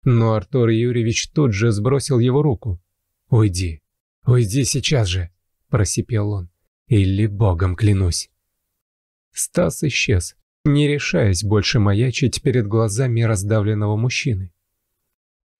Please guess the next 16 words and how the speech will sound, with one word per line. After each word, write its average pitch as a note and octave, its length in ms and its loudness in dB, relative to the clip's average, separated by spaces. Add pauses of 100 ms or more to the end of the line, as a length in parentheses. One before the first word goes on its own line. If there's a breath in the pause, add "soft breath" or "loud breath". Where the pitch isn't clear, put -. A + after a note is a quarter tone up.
(260)
Тот C#3 220 0
заплакал G#2+ 760 0
ещё G#2 400 0
сильнее, G2 640 -2 (400)
представив, C3+ 680 -2
что C#3+ 360 0
будет A2 320 0
с - 120 -6
Викой, D3 400 -2 (160)
когда D3+ 380 0
она C#3+ 180 -2
узнает C#3+ 480 0
об B2+ 160 2
их - 120 -4
мёртвом B2 440 -2
малыше. A#2+ 560 -4